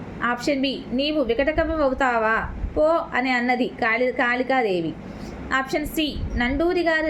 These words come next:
రచించిన బాలగేయాల సంపుట అక్షరయాత్ర. ఆప్షన్ సి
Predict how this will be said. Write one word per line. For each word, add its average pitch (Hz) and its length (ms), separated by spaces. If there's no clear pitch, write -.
రచించిన 277 360
బాలగేయాల 294 760
సంపుట 269 320
అక్షరయాత్ర. 226 680
ఆప్షన్ 311 340
సి 302 120